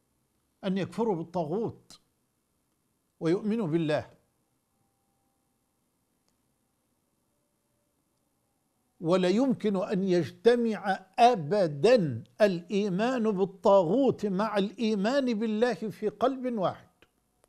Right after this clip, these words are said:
أبدا. فالجبت والطاغوت اسمان لكل معظم من دون الله بعبادة أو طاعة،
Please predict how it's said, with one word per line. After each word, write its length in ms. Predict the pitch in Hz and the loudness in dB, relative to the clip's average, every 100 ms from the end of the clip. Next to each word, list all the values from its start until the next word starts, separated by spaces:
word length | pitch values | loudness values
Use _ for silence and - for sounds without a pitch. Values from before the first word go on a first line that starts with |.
| _ _ _ _ 220 | _ _ _ _ 0
أبدا. 380 | 233 160 123 101 _ _ _ _ _ _ _ _ _ _ _ _ _ _ _ _ | 2 2 -2 -8 _ _ _ _ _ _ _ _ _ _ _ _ _ _ _ _
فالجبت 600 | 160 143 226 262 185 202 | -4 0 0 0 -2 -2
والطاغوت 840 | 175 - 190 165 196 320 320 - 202 | -4 2 2 4 4 2 2 -6 -10
اسمان 640 | - 208 208 196 143 120 - _ _ _ _ _ _ - | -8 -2 0 0 -2 -8 -16 _ _ _ _ _ _ -2
لكل 640 | 175 208 - 311 277 247 247 | 2 2 4 2 2 0 0
معظم 600 | 240 214 214 196 240 277 | 0 2 0 2 0 2
من 480 | 233 226 220 202 | -2 -2 -2 -2
دون 300 | 185 311 294 | 0 2 2
الله 480 | 247 233 226 160 170 | 0 0 0 0 -4
بعبادة 1000 | 160 180 185 185 208 220 185 175 185 170 | -6 -4 -2 2 2 2 -2 -2 -4 -2
أو 200 | 214 175 | 0 0
طاعة، 720 | 180 233 254 226 226 214 170 | 2 2 4 2 -2 -4 -6